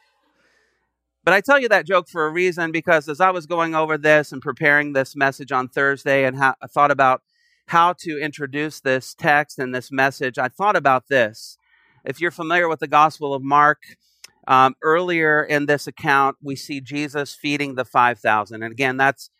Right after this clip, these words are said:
five thousand men, so we're talking about twenty to twenty-five thousand people in all. And we know that Jesus drew crowds wherever he went.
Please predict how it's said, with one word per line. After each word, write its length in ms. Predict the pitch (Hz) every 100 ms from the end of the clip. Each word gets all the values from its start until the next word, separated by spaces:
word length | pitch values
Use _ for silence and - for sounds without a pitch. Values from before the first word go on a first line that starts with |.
| _ _
five 340 | 151 151 151
thousand 420 | 143 127 120 120
men, 240 | 127 127 127
so 160 | 131
we're 160 | 135 151
talking 420 | 151 131 139 127
about 320 | 117 117 113
twenty 380 | - 151 147 143
to 120 | 120
twenty-five 600 | - 139 135 123 127 117
thousand 420 | 135 120 120 113
people 560 | - 139 131 120 113 113 _ _ _ -
in 180 | 123 120
all. 360 | 120 107 90 _ _ _ -
And 140 | 160
we 100 | 190
know 220 | 208 190
that 160 | 160 135
Jesus 420 | 151 170 151 143
drew 240 | - 160 147
crowds 460 | - 160 151 147
wherever 540 | 135 131 151 147 151 139
he 160 | 143
went. 580 | 135 131 127 101 - -